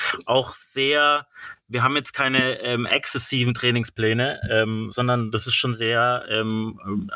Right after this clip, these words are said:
also sie ist auch sehr auf Regeneration bedacht und so. Und das, äh, hält sich bei uns schön die Waage und es muss ja auch irgendwo noch ein bisschen, ich habe auch zwei Kinder, ähm, da m-, muss ja auch irgendwo noch die Familie, ähm, mit, mit, mit reinspielen können, dürfen.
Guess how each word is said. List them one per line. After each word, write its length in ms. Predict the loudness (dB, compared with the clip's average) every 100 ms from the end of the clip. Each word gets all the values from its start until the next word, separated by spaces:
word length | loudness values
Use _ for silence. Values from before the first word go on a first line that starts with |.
| -4
also 160 | 2 4
sie 340 | 4 -2 -6
ist 140 | -4 -4
auch 100 | -2
sehr 220 | 0 0
auf 140 | 0
Regeneration 600 | -2 0 0 -2 -2 -2 -2
bedacht 380 | -2 -2 -4
und 100 | -4
so. 180 | 0 0 0 -2 -2 -4 -2
Und 120 | 2
das, 180 | 2 2
äh, 140 | -4 -6 -12 -2
hält 300 | 2 4 2
sich 140 | -2
bei 120 | -2
uns 220 | 0 -2 -4
schön 260 | -2 -2
die 80 | -2
Waage 460 | 2 2 2 0 -2
und 240 | -8 -8
es 240 | -6 -4
muss 140 | -2 0
ja 100 | 0
auch 140 | 0
irgendwo 260 | -2 -2 0
noch 80 | 0
ein 60 |
bisschen, 340 | -2 -2 0 0
ich 100 | -2
habe 120 | -2
auch 120 | -2
zwei 220 | 0 0
Kinder, 340 | 2 2 2 0 -6 -10 -10 -10
ähm, 400 | -2 2 2 0 -4 0
da 120 | 0
m-, 300 | 2 -2 -4 -2
muss 260 | 0 0 0
ja 80 | -2
auch 140 | 0
irgendwo 240 | 0 2
noch 120 | 2 0
die 120 | -2
Familie, 460 | 0 2 2 0 -2 0
ähm, 260 | 0 0 2
mit, 280 | 2 2 -6 _
mit, 220 | -4 -2 -4
mit 360 | 0 -2 -2 -8 0
reinspielen 640 | 2 2 0 0 0 0
können, 420 | 2 2 2 -2 0
dürfen. 380 | 2 2 -2